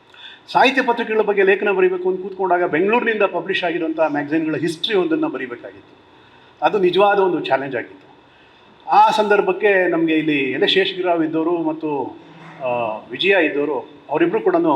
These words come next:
ಇದಕ್ಕೆ ಬಹಳ ಸಹಾಯ ಮಾಡಿದ್ರು. ಈ ಬೆಂಗಳೂರು ದರ್ಶನ ಅಂತ ಏನೋ ಈ, ಈ ಪ್ರ-, ಇದರಿಂದ ಬಂದಿರುವಂಥ ಒಂದು ಪುಸ್ತಕ ಇದೆ. ಅದು ಯಾವುದೇ ಊರಿನ ಬಗ್ಗೆ ಬರೆಯಬಹುದಾದ ಅತ್ಯುತ್ತಮವಾದ ಎರಡು ಸಂಪುಟಗಳು. ಅದು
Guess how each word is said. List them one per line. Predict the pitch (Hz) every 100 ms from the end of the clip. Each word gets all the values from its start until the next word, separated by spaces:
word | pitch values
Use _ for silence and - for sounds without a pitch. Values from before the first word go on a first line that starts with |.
| 117 - -
ಇದಕ್ಕೆ | 160 151 151
ಬಹಳ | 123 120
ಸಹಾಯ | 165 120 143 160
ಮಾಡಿದ್ರು. | 127 110 117 - - - - - -
ಈ | 165
ಬೆಂಗಳೂರು | 156 160 185 202 175
ದರ್ಶನ | 180 - 170
ಅಂತ | 160
ಏನೋ | 156 143 127 120 147
ಈ, | 147
ಈ | 156 156 165
ಪ್ರ-, | 143 139 131 127
ಇದರಿಂದ | 127 160 165 156 -
ಬಂದಿರುವಂಥ | 143 151 156 147
ಒಂದು | 131
ಪುಸ್ತಕ | 113 - 175
ಇದೆ. | 127 131 95 - - - - -
ಅದು | 160 214
ಯಾವುದೇ | 143 143 208 254
ಊರಿನ | 254 220 220 208
ಬಗ್ಗೆ | 185 180 226 226
ಬರೆಯಬಹುದಾದ | 170 180 185 175 175 175
ಅತ್ಯುತ್ತಮವಾದ | 185 - 226 - 202 190 175
ಎರಡು | 165 151 147
ಸಂಪುಟಗಳು. | 143 156 151 143 127
ಅದು | 110